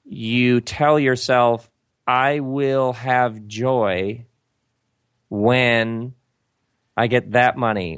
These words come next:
when I have that level of success, when the company is that big, when I accomplish those things. And the problem is,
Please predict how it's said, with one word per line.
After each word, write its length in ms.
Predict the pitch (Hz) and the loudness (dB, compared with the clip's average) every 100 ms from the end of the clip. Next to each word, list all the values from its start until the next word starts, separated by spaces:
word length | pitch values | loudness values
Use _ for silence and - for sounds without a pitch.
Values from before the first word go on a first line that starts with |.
| - | -8
when 200 | 110 113 | -4 0
I 240 | 110 110 110 | 2 0 -2
have 360 | 113 113 107 | 0 0 2
that 240 | 110 117 82 | 2 2 2
level 260 | 117 107 | 0 0
of 100 | 104 | -4
success, 540 | - - - 95 80 - | -6 -10 -4 -4 -4 -6
when 120 | 110 | -6
the 80 | 104 | -4
company 400 | - 110 113 113 | -2 -2 0 0
is 160 | 98 | 0
that 320 | 95 113 107 113 | 2 2 2 2
big, 320 | 104 80 78 | 2 2 0
when 120 | 104 | 0
I 80 | 101 | 0
accomplish 500 | 92 113 107 113 - | 0 -2 -2 -4 0
those 300 | 110 107 101 | 2 2 0
things. 420 | - 117 95 90 | -2 0 0 -2
And 80 | 98 | -4
the 60 | 98 | -2
problem 440 | - 123 131 123 | 2 2 4 2
is, 400 | 120 113 101 | 2 2 -2